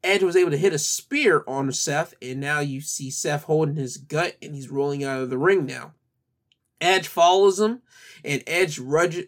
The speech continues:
rushes Seth Rollins over the commentary table, and now you have Edge fighting Seth around the ring.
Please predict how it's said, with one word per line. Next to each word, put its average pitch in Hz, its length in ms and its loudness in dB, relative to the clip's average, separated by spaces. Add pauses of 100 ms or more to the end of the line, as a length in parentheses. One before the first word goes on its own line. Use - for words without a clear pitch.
rushes 151 840 2
Seth 143 360 -2
Rollins 143 420 -2 (240)
over 196 260 8
the 147 160 2
commentary 170 580 -4
table, 156 280 -4
and 135 80 -4
now 143 100 -2
you 147 200 -4
have 127 180 -6 (120)
Edge 147 400 -6
fighting 151 400 -2
Seth 143 320 -8 (440)
around 139 600 0
the 120 300 -8 (540)
ring. 143 540 -2